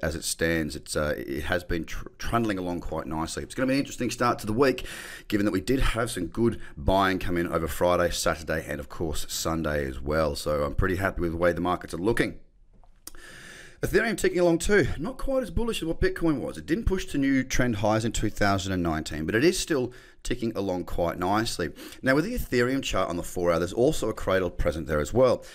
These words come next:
I'm a bit more positive about the Bitcoin one, just simply because it's bouncing off of that nine thousand level, and it has pushed on to new trend highs in two thousand and nineteen. Currently, Ethereum's at two hundred and seventy dollars. It's up point four of a percent.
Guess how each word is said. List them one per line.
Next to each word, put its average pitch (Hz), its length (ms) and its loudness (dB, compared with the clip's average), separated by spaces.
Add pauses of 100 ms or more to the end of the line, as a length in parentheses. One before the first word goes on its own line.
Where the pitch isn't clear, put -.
(160)
I'm 95 180 -2
a 101 40 -2
bit 160 180 4
more 240 160 -2
positive 120 460 2
about 101 240 0
the 82 60 -8
Bitcoin 87 500 -4
one, 90 140 -4
just - 280 -4
simply - 200 -6
because 117 260 -2
it's - 140 -6 (180)
bouncing 147 460 0
off 104 140 -2
of 95 120 -4
that 92 140 0
nine 92 300 0
thousand 87 460 0
level, 110 280 2 (720)
and 104 100 2
it 98 40 0
has 113 260 2
pushed - 320 -2
on 98 180 -2 (360)
to 104 100 0
new 98 180 4
trend 85 280 0
highs 87 280 0
in 87 80 -4
two 90 180 -2
thousand 82 360 0
and 78 60 -2
nineteen. 80 420 -2
Currently, 117 340 2
Ethereum's 87 360 0
at - 100 -10
two - 140 2
hundred 95 160 2
and 80 80 -4
seventy 85 260 0
dollars. 80 260 4
It's 78 140 -2
up 131 120 0
point - 220 0
four 82 220 -4
of 76 80 -6
a - 20 -10
percent. - 400 -4